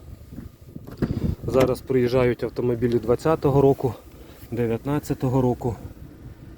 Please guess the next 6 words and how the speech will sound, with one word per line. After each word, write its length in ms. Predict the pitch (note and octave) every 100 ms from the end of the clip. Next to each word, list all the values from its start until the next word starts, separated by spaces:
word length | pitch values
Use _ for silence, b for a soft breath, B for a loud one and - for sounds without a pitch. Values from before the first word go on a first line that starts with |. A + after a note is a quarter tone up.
| - - - - - - - - - - - - - B B B -
І 120 | C3+
я 140 | A#2+ A#2
вам 200 | A#2 A2+
скажу, 360 | - A#2+ A2+
що 180 | B2 A#2
стан 380 | - - C3+